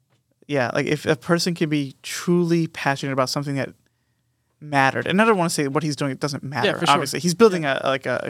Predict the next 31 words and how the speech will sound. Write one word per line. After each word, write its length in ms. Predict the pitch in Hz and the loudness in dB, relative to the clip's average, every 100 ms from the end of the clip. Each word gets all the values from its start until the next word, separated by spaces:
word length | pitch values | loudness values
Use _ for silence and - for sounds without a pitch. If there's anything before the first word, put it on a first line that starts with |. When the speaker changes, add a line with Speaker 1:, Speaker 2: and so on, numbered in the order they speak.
| - | -6
Speaker 2:
Yeah. 120 | 175 | 0
Speaker 1:
huge 300 | 180 135 139 | 0 0 -4
business 300 | 165 147 147 | -4 -2 -2
Speaker 2:
Mm-hmm. 80 | 156 | -2
Speaker 1:
empire. 380 | 147 - 123 - | -4 -4 -6 -4
Like, 120 | 147 | -8
the 60 | 165 | -4
things 200 | 233 220 | 0 0
Speaker 2:
Mm-hmm. 80 | 170 | 2
Speaker 1:
he 40 | |
does 180 | 156 143 | 0 0
is, 120 | 127 | -4
like, 240 | 135 131 - _ _ _ | -6 -8 -16 _ _ _
Speaker 2:
Yeah. 200 | 160 143 147 | -6 -6 -2
Speaker 1:
impressive. 640 | 190 175 190 151 - - _ | -2 2 2 2 -2 -16 _
Like, 120 | 170 | -4
he, 160 | 170 185 | -2 0
he 100 | 165 | 2
bought 180 | 180 170 | 4 2
an 100 | - | 2
island 520 | 135 127 131 131 131 143 | -2 0 -2 -4 -6 -8
Speaker 2:
Yeah. 140 | 143 - - | -10 -8 2
Speaker 1:
to 140 | 240 | 4
give 120 | 226 | 4
Speaker 2:
<laughs> 0 | |
Speaker 1:
away, 200 | 151 - | 2 0
you 60 | 165 | 0
know, 180 | 156 156 | 2 2
he, 80 | 170 | 2
Speaker 2:
Yeah, 80 | 156 | 0
yeah. 140 | 147 | -2